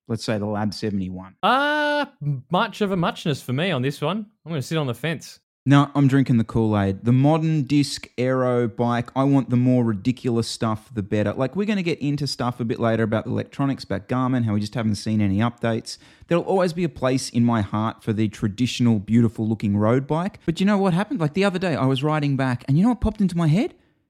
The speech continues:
Speaker 1: "Geez, that new Bianchi goes all right. That stupid-looking Bianchi." I, <laughs> I just don't even know where that popped into my head. I'm pretty sure I told,
Speaker 2: Very
Speaker 1: I
Speaker 2: weird.
Speaker 1: told everyone on this podcast that it looked like shit not that long ago, but I've kind of come around to it. These bikes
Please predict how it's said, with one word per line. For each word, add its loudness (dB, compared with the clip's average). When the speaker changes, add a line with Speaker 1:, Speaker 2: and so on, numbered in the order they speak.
Speaker 1:
"Geez, -2
that -2
new 4
Bianchi 0
goes 0
all -4
right. -4
That 0
stupid-looking -2
Bianchi." 0
I, 0
<laughs> -16
I 4
just 2
don't 8
even 6
know 4
where 6
that 2
popped -4
into 6
my 4
head. 2
I'm 0
pretty 6
sure 4
I 4
told, 2
Speaker 2:
Very 0
Speaker 1:
I 4
Speaker 2:
weird. -2
Speaker 1:
told 4
everyone 4
on 6
this 2
podcast 2
that 2
it -2
looked 2
like 2
shit 2
not 4
that 2
long 8
ago, 4
but 4
I've 2
kind 4
of -4
come 2
around 4
to 0
it. -6
These 4
bikes -6